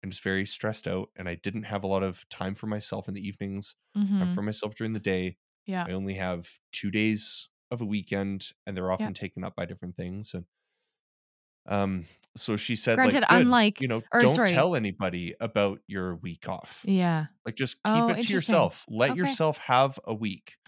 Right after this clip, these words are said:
Speaker 2: Yeah.
Speaker 1: Um, make whatever plans you want, but make sure that you have enough space and enough time to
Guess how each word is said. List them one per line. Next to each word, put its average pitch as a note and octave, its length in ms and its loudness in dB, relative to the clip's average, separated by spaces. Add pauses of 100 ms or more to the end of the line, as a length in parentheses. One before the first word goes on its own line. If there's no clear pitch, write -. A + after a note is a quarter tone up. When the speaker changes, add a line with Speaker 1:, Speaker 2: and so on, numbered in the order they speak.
Speaker 2:
Yeah. G#3+ 320 0 (360)
Speaker 1:
Um, G2 360 -2
make A#2+ 300 0
whatever A#2+ 280 2
plans B2+ 440 -2
you A2+ 60 -2
want, G#2 300 -2 (100)
but G#2 260 2 (560)
make A#2+ 240 -2
sure D3 200 -4
that C3+ 100 -8
you A2+ 120 -4
have G#2+ 540 -2 (120)
enough G#2 600 -2 (120)
space - 840 -4 (540)
and G#2 120 -6
enough G2 280 -4
time F#2 640 -4 (1200)
to G2+ 420 -4